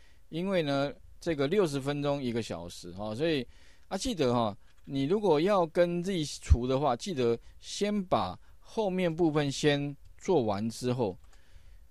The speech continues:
再，呃，把它什么除以，就是距离哈，除以它的时间，这样的话呢，得到的结果就是时数了。OK 哈，不过这个时数的部分的话是几公里啦，我们先做几公里好了，啊，最后把它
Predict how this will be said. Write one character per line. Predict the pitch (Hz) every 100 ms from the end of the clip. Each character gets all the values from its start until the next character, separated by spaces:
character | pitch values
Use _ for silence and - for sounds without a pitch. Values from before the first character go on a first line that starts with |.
| - -
再， | - 185 147 123 101 - - - - - - -
呃， | 117
把 | 117 113
它 | 123 147
什 | 127
么 | 113 98 - - -
除 | - 135 160
以， | 117
就 | 123
是 | 180 170
距 | - 226
离 | 139 117 113 113
哈， | 113 92 - - - -
除 | - 170
以 | 185 127 - - - -
它 | - 156
的 | 156 139 120
时 | - 110
间， | 107 120 113 117 - -
这 | -
样 | 196
的 | 160 151
话 | 160
呢， | 131 127 123
得 | 131
到 | 135 151
的 | 131
结 | 117 117
果 | 117 101
就 | 113
是 | 120
时 | 113 - 101
数 | - 104
了。 | 87 92 - - -
OK | 120 120 107
哈， | 110 - - - - -
不 | 180
过 | 254 226
这 | 240
个 | 208
时 | - 170
数 | 208 220
的 | 180
部 | 190
分 | 175 160
的 | 147
话 | 147 131
是 | - 147 131 113 - - - -
几 | - 113
公 | 110 147 151
里 | 104
啦， | 92 101
我 |
们 | 127
先 | 156 190
做 | 196
几 | 131 107
公 | 107 131
里 | 120 98
好 | 82
了， | 95
啊， | 131
最 | 185
后 | 165
把 |
它 | 113